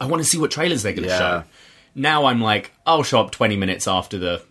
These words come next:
Speaker 1: the scheduled time,
Speaker 2: Commercials.
Speaker 1: and I'll see it start.
Speaker 2: And you'll still see the fucking commercials
Speaker 1: Yeah.
Speaker 2: <laughs> for Cars. Uh, well, let's go to two thousand fifteen. I mentioned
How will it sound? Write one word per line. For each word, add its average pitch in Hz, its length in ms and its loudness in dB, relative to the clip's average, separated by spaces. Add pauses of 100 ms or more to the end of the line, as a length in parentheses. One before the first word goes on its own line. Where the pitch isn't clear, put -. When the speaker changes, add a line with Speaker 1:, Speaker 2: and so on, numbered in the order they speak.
(380)
Speaker 1:
the 104 80 -4
scheduled 98 500 0
time, 90 320 0
Speaker 2:
Commercials. 90 200 -2
Speaker 1:
and 104 100 2
I'll 95 160 0
see 98 240 0
it 80 120 -4
start. 82 280 -2
Speaker 2:
And 107 80 0
you'll 110 120 2
still 113 260 0
see 104 240 -2
the 92 80 -4
fucking 87 300 -8
commercials 82 500 -8 (340)
Speaker 1:
Yeah. 143 140 4
Speaker 2:
<laughs> 147 200 -2
for - 180 -12
Cars. 85 400 -2 (440)
Uh, 143 400 0
well, 160 300 2
let's 165 280 -2
go 156 280 2
to 123 140 -8
two 123 160 -2
thousand 110 320 2
fifteen. 95 480 -4
I 107 100 2
mentioned 117 580 2